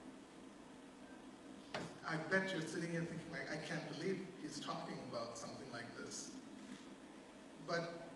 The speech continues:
you should know that we were no different over here just a few decades ago.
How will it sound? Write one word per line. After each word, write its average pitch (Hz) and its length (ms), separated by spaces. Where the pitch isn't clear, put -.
you 220 140
should 233 260
know - 440
that 175 140
we 247 220
were 190 200
no 226 200
different 190 480
over 156 180
here 156 480
just 208 300
a 214 40
few 202 320
decades 160 520
ago. 123 200